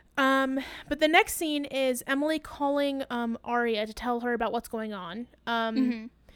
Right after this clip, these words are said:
Speaker 1: and, you know, <sighs> well, we'll get to it when we get to it, but that, but that happens. Um, okay. The next scene is wh-, what we've already discussed, which is Ezra being sus of Aria's niceness.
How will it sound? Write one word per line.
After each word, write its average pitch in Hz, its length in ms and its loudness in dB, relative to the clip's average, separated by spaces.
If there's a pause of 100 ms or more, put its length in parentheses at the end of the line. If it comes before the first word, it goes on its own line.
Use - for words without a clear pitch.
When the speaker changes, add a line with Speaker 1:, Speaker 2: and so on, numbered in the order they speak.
(320)
Speaker 1:
and, 285 460 4 (920)
you 330 140 2
know, 311 360 4 (140)
<sighs> - 200 -20
well, - 1300 -8
we'll 403 80 8
get 339 200 2
to 294 120 0
it 247 60 0
when 247 80 0
we - 20 0
get 214 160 0
to 220 100 -6
it, 196 120 -6
but 254 60 -8
that, 294 300 2
but 294 200 4
that 294 180 8
happens. - 580 -10 (580)
Um, 240 380 0 (140)
okay. 240 320 -6 (420)
The 277 140 0
next 320 280 4
scene 339 260 -2
is 269 300 -2
wh-, 262 280 0
what 262 100 2
we've 262 160 -4
already 262 200 2 (100)
discussed, 226 440 -6
which 240 80 -12
is 226 140 -8
Ezra 233 340 -2
being 226 280 -4
sus 220 400 -8
of 214 340 -10 (100)
Aria's 220 440 -4
niceness. 208 680 -10